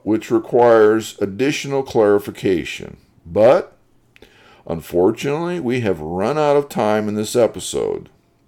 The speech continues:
Given that we want to be fair in addressing all of Mister Ash's dilemmas,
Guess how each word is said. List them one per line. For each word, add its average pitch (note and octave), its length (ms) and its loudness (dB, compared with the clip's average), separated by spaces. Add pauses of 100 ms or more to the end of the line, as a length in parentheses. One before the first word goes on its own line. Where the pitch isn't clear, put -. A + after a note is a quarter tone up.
(1040)
Given F2+ 320 -4
that B2+ 200 0
we C3 120 0
want A#2+ 340 0
to A#2 100 -6
be B2+ 280 -4
fair G2 920 4
in G2+ 160 -4
addressing G2 720 0 (220)
all F2+ 600 6
of D#2 140 -6
Mister F#2 380 -2
Ash's F#2 600 0 (140)
dilemmas, F2+ 1080 -2